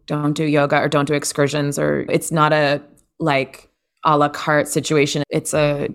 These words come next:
you purchase it as a package, n-, no matter how much of it you're doing or not, then you've established already that clear communication between you and the student. And either they didn't read it very carefully or they're, like, pushing at you, <laughs> in which case,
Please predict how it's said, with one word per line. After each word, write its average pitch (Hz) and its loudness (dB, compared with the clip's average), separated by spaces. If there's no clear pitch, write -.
you 151 -4
purchase 147 -6
it 151 0
as 139 -2
a 139 -6
package, 185 -2
n-, 170 -6
no 190 2
matter 156 4
how 156 -2
much 285 4
of 170 -2
it 165 2
you're 147 -2
doing 156 -2
or 156 -4
not, 175 2
then 175 4
you've 170 0
established 175 2
already 165 4
that 156 0
clear 165 0
communication 175 2
between 165 0
you 160 2
and 160 0
the 160 0
student. 196 2
And 175 2
either 185 2
they 196 4
didn't 190 2
read 156 0
it 220 4
very 226 4
carefully 233 4
or 175 4
they're, 165 4
like, 156 0
pushing 151 -2
at 104 -4
you, 101 -4
<laughs> - -6
in 214 6
which 220 0
case, 175 2